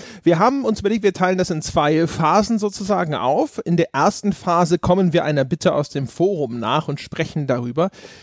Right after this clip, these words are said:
was wir denn so im Steam Sale gekauft haben oder kaufen würden. Ich glaube, wir haben uns auf den Modus geeinigt, dass jeder von uns zumindest so tut, als würde er dreißig Euro dort ausgeben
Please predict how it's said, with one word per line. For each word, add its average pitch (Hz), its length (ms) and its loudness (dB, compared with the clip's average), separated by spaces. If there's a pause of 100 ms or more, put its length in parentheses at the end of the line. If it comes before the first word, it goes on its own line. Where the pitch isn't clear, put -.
(180)
was 143 320 0
wir 160 120 6
denn 156 240 4
so 151 260 2
im 143 160 -2
Steam 175 340 0
Sale 139 400 2 (100)
gekauft - 800 -6
haben 180 480 2
oder 147 240 -2
kaufen 135 720 -2
würden. 175 580 2 (380)
Ich - 80 -18
glaube, 190 260 2
wir 214 100 4
haben 208 140 4
uns 220 100 2
auf 202 100 0
den 160 180 2
Modus 202 360 -2
geeinigt, 170 560 -2
dass 160 240 2
jeder 175 280 0
von 196 160 -2
uns 208 500 0
zumindest 226 600 2
so 190 100 6
tut, - 380 0
als 151 240 -2
würde 175 220 4
er 151 180 4
dreißig 147 720 -2
Euro 160 380 0
dort 139 320 -6
ausgeben 143 680 -4